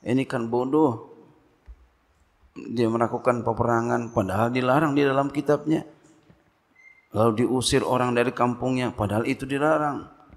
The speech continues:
Setelah itu mereka tebus, karena ditebus, menebus itu adalah diperintahkan dalam agamanya. Jadi apa? Mereka melakukan sebagian, meninggalkan sebagian.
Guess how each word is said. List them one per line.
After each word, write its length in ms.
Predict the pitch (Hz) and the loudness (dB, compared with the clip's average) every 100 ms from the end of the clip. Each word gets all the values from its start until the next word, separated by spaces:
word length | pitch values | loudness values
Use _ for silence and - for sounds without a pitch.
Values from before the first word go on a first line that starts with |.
| _ _ _ - | _ _ _ -10
Setelah 320 | - 123 120 | -4 0 0
itu 480 | 117 - 120 110 - | 0 -4 -4 -6 -2
mereka 320 | 117 123 120 | 0 0 0
tebus, 560 | - 113 113 107 - - | -2 -2 -2 -4 -4 -10
karena 320 | 98 98 113 | -8 -4 -4
ditebus, 400 | 120 120 123 131 120 117 | -4 -4 -2 -4 -6 -4
menebus 440 | 127 127 120 123 117 | 2 2 2 -2 -4
itu 320 | 120 127 175 | -6 -4 0
adalah 480 | 139 117 120 151 - | 2 4 4 0 0
diperintahkan 760 | 131 131 135 131 180 - 156 139 | -4 0 0 0 -2 -2 0 2
dalam 320 | 135 131 127 | 2 0 0
agamanya. 720 | 127 127 127 143 160 139 - _ _ _ _ _ _ _ _ _ _ - | -2 0 0 0 -2 -4 -8 _ _ _ _ _ _ _ _ _ _ -2
Jadi 240 | 123 139 | 2 4
apa? 560 | 107 110 120 - - - | 2 0 -2 -4 -14 0
Mereka 400 | 127 139 135 123 | 2 4 2 2
melakukan 560 | 123 123 127 120 117 | 4 2 2 0 0
sebagian, 560 | 113 113 110 107 135 - 196 | 0 -2 -2 0 2 2 6
meninggalkan 800 | 143 127 113 113 131 180 285 - | 6 6 4 4 2 2 -2 -4
sebagian. 640 | 117 101 101 101 85 | -2 -2 -4 -6 -8